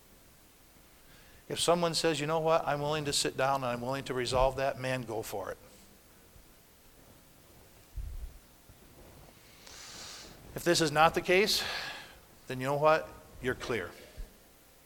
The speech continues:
If there's un-, if there's people who are unwilling to reconcile, you're clear. Number five, and we'll close with this one,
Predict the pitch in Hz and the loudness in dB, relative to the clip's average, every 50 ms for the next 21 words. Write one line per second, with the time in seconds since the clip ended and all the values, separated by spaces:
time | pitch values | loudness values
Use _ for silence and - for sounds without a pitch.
0 | - - - - - - - - - - - - - - - - - - - - | -20 -20 -20 -20 -20 -20 -20 -20 -20 -20 -20 -20 -20 -20 -20 -20 -20 -20 -20 -20
1 | - - - - - - - - - - - - - - - - - - - - | -20 -20 -20 -20 -20 -20 -20 -20 -20 -20 -20 -20 -20 -20 -20 -20 -18 -14 -8 -2
2 | 131 139 143 - 156 151 147 - - 131 131 - - 147 151 151 - - 170 170 | 0 0 2 2 2 0 0 -4 -8 -8 -6 -2 0 0 0 0 -2 -4 -4 -2
3 | 170 180 165 147 156 147 - - 117 120 120 - - 127 139 151 156 160 165 160 | 0 -2 -2 -2 -2 -4 -2 0 2 2 2 0 0 -2 -2 -2 -2 -4 -8 -10
4 | - - - 139 135 139 143 143 143 139 143 143 135 - - - - - 117 110 | -12 -14 -8 -4 -2 -2 -2 -2 -4 -6 -8 -10 -14 -18 -20 -16 -10 -8 -4 0
5 | 120 127 139 - 143 139 - - 143 135 135 135 135 139 139 - - - - - | 0 0 0 0 -4 -4 -2 2 2 4 4 4 2 0 -2 -8 -16 -20 -20 -20
6 | - - - - 135 117 113 123 127 127 120 - - - - 117 98 92 87 - | -20 -20 -20 -16 -12 -6 -2 2 2 2 2 0 -4 -6 -6 -4 -4 -4 -8 -8
7 | - - - - - - - - - - - - - - - - - - - - | -12 -20 -20 -20 -20 -20 -20 -20 -20 -20 -20 -20 -20 -20 -20 -20 -20 -20 -20 -20
8 | - - - - - - - - - - - - - - - - - - - - | -20 -20 -20 -20 -20 -20 -20 -20 -20 -20 -20 -20 -20 -20 -20 -20 -20 -20 -20 -20
9 | - - - - - - - - - - - - - - - - - - - - | -20 -20 -20 -20 -20 -20 -20 -20 -20 -20 -20 -20 -20 -20 -20 -20 -20 -20 -20 -20
10 | - - - - - - - - - - - - - - - - - - - - | -20 -20 -20 -20 -20 -20 -20 -20 -20 -20 -20 -20 -20 -20 -20 -20 -20 -20 -20 -20
11 | - - - - - - - - - - - - - - - - - - - - | -20 -20 -20 -20 -20 -20 -20 -20 -20 -20 -20 -20 -20 -20 -20 -20 -20 -20 -16 -8
12 | - 131 135 143 139 - 131 117 110 110 110 110 - - - - 113 110 - - | -4 -2 0 2 6 6 8 8 8 6 2 -2 -8 -14 -12 -8 -8 -8 -4 -2
13 | 123 120 120 113 120 117 - 110 - - 110 101 98 | 0 0 0 0 -2 -4 -2 -2 -2 -2 -4 -4 -8